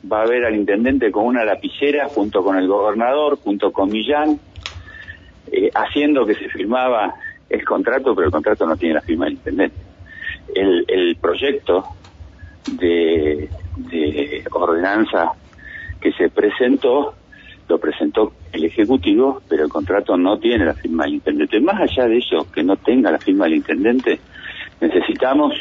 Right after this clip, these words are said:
la convicción del intendente de resolver este tema. Yo estuve hablando con él,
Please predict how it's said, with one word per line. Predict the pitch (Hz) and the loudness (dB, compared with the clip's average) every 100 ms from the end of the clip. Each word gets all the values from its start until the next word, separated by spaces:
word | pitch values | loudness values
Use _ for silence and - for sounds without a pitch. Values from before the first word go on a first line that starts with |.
| - - - | -10 -16 -4
la | 92 - | -2 0
convicción | 95 90 87 120 135 | 2 2 2 0 2
del | 127 101 | 2 2
intendente | 87 90 104 131 135 160 143 | 2 2 2 0 2 2 0
de | - 92 | 0 0
resolver | 87 - 92 127 127 | 0 0 0 2 0
este | - - | 0 -2
tema. | - - - - | -2 -6 -8 -2
Yo | 117 | -2
estuve | - 135 | 2 2
hablando | 127 131 131 | 2 2 2
con | 113 131 | 2 0
él, | 185 | -2